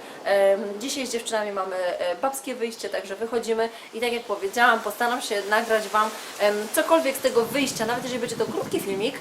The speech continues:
to i tak postaram się Wam go, e, jakoś udostępnić i z czymś podorabiać, e, może od samego wyjścia z domu. Pokażę Wam może stylizację dziewczyn, jeżeli się zgodzą.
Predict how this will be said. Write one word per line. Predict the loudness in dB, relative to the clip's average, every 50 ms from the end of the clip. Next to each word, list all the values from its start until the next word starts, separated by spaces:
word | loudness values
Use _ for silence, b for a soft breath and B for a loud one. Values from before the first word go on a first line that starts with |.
| B B B B B -2 2
to | 4 4
i | 6
tak | 4 2 2
postaram | 0 -6 -4 0 2 2 2 2
się | 0 0 2
Wam | 2 2 2
go, | 4 4 6 6 6 6 6 4
e, | 4 4 4 6 6 4
jakoś | 4 2 0 -2 -2
udostępnić | -2 0 0 0 0 0 0 0 0 0 0 -2 -2 -2 -2 B B B B B -4
i | -4 -2
z | -2 0
czymś | 0 0 0 0
podorabiać, | 4 6 6 8 8 6 6 8 6 6 6 4 2 2 4
e, | 2 2
może | 4 4 2 2 4 4 4
od | 4 4 4
samego | 4 4 6 6 4 4 2 0
wyjścia | 0 2 0 0 2 4 6 6 6
z | 6 8
domu. | 6 6 8 6 4 2
Pokażę | 0 0 0 2 2 4 4
Wam | 4 4 6
może | 4 4 4 2 2
stylizację | -2 -2 -4 -2 2 2 2 2 2 2 2
dziewczyn, | 4 2 2 2 0 -2 -2
jeżeli | -2 -2 -2 -4
się | -4 -4
zgodzą. | 0 0 0 2 4 2 2